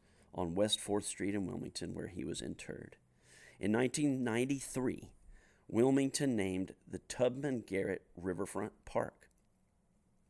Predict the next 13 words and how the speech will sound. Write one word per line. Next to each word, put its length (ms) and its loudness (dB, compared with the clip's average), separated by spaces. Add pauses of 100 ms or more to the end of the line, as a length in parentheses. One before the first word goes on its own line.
(3250)
Pennsylvania 520 2
and 140 0
Delaware 380 4
have 160 -2
also 500 2
erected 420 -2
historical 480 -2
markers 460 -2
at 120 -8
sites 340 0
associated 500 -4
with 160 -16
Garrett 320 -2